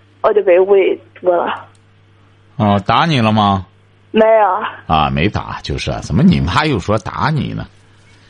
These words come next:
Speaker 1: 我就后来第二天上午，我到了学校之后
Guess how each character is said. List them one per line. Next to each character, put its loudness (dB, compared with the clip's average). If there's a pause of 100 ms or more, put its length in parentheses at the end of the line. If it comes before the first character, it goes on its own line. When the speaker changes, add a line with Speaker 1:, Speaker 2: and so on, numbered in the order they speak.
(300)
Speaker 1:
我 0
就 2 (360)
后 0
来 4 (140)
第 4
二 2
天 0
上 2
午， -2 (680)
我 0
到 2
了 2
学 2
校 4
之 2
后 2